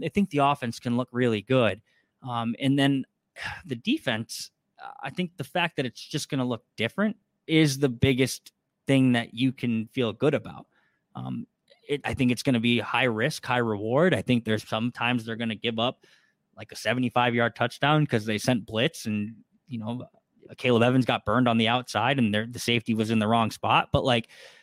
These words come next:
I think the fact that you're trying to get after the opposing quarterback, that you're not just sitting in shell and,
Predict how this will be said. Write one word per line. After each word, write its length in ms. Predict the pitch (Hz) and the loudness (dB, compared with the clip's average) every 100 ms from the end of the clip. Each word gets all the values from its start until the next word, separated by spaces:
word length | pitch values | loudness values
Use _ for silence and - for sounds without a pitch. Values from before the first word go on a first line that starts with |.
| _ _ _ _ _ - | _ _ _ _ _ -4
I 120 | 127 | -4
think 280 | - 156 151 | 4 2 4
the 80 | 131 | 0
fact 300 | 156 147 127 | 0 0 0
that 60 | |
you're 140 | 117 107 | -2 -2
trying 360 | - 139 151 | 0 2 2
to 80 | 127 | 2
get 120 | 110 | 0
after 300 | 101 98 - | 0 -2 -8
the 160 | 101 104 | -6 -6
opposing 420 | 104 107 98 98 | 0 0 0 -4
quarterback, 580 | - 101 98 101 104 - | -6 -6 -6 -4 -4 -4
that 80 | 110 | -4
you're 140 | 113 | 2
not 180 | 123 143 | 2 2
just 180 | 123 - | -4 -6
sitting 220 | 123 117 | -4 -2
in 100 | 98 | -4
shell 400 | - 123 127 110 | -6 -2 0 0
and, 180 | 101 | -4